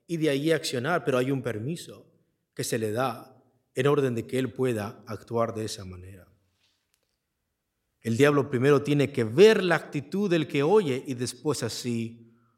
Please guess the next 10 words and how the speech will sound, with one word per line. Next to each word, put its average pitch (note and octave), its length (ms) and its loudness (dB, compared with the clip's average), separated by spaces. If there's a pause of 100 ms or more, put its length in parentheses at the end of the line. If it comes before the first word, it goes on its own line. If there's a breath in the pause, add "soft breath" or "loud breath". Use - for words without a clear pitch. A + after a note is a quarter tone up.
(180 soft breath)
obrar. G2+ 640 -12 (680)
Ahora C#3 240 8
bien, G2+ 400 -4 (760 soft breath)
pregunta, F#3+ 400 0
hermanos, D#3 420 -2
para B2 200 -4
aquí D3+ 300 -8
nosotros B2+ 380 -6
los A2 100 -6
creyentes, G#2+ 880 -10